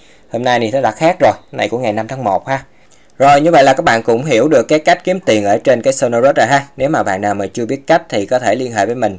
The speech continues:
thông qua cái channel này ha. À, mình sẽ để cái đường link của cái channel này ở dưới phần mô tả video cho các bạn nha, join vào trong cái nhóm này.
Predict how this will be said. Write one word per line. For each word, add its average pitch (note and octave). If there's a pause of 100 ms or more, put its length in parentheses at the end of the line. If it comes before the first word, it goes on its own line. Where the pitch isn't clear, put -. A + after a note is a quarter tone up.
(140)
thông A2+
qua A2+
cái B2
channel G2
này G2
ha. B2 (420)
À, A#2
mình A#2+
sẽ C#3
để A#2
cái F3+
đường A#2+
link B2+
của A#2+
cái D3+
channel A#2
này G#2
ở G#2
dưới C#3+
phần G#2+
mô A2+
tả F#2+
video A#2
cho -
các B2
bạn F#2
nha, G#2
join A2
vào G2
trong G#2+
cái A#2+
nhóm B2+
này. G2+